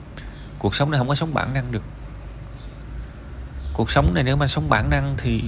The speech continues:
đi bụi hết. Tại vì bản năng của chúng ta là gì? Là lười biếng, là nóng giận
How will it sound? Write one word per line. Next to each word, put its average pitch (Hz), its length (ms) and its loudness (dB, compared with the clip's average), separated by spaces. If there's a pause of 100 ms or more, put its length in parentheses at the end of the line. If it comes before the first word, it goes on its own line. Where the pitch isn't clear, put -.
(800)
đi 127 80 6
bụi 104 240 10
hết. 147 160 6 (1400)
Tại 107 100 6
vì 233 80 8
bản 143 220 6
năng 135 180 2
của 120 100 2
chúng 139 160 0
ta 120 320 4 (1500)
là 101 100 4
gì? 107 180 6
Là 110 120 6
lười 104 240 6
biếng, 123 200 4 (1120)
là 95 140 4
nóng 131 240 4
giận 85 260 2